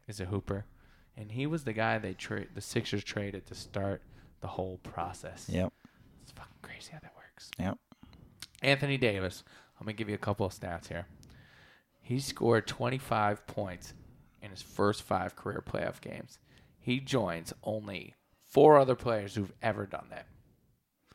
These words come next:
Speaker 1: Kareem, LeBron, Wilt, and Earl Monroe. Kareem did it his first fourteen games.
Speaker 2: Dang.
Speaker 1: LeBron did it his first six games.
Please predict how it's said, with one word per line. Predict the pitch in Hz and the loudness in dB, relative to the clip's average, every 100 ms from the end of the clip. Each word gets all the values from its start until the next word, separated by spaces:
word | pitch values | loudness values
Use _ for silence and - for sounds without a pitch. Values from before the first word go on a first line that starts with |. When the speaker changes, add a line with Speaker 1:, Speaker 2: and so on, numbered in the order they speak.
| _ _ - | _ _ -8
Speaker 1:
Kareem, | - 104 120 151 156 165 - - - - _ _ _ | -4 0 2 2 2 -2 -12 -20 -20 -20 _ _ _
LeBron, | 107 101 - 127 123 123 127 - _ _ _ _ | -6 0 6 8 8 6 2 -8 _ _ _ _
Wilt, | - 123 139 151 - - _ _ _ | 0 4 4 4 -4 -18 _ _ _
and | - - | -16 -4
Earl | 107 113 | 0 0
Monroe. | 104 98 92 - 90 - - - - - | -2 -2 -2 -2 -6 -18 -20 -20 -18 2
Kareem | 123 135 156 143 | 6 6 6 2
did | 131 | 2
it | 131 - | 2 -2
his | 107 | -8
first | - 117 107 - | -2 2 2 2
fourteen | - 143 156 - 151 143 | 8 10 10 4 -8 -2
games. | 139 135 143 - - _ - | 2 2 0 -8 -20 _ -4
Speaker 2:
Dang. | 95 92 - - - | 0 0 -2 -12 -4
Speaker 1:
LeBron | 113 104 120 131 135 | -2 6 8 8 6
did | 131 | 4
it | 127 | 4
his | 104 104 | 0 -4
first | - 104 95 - - | -2 0 -2 -6 -2
six | 151 151 - | 0 0 -4
games. | 139 135 143 - | -2 0 0 -4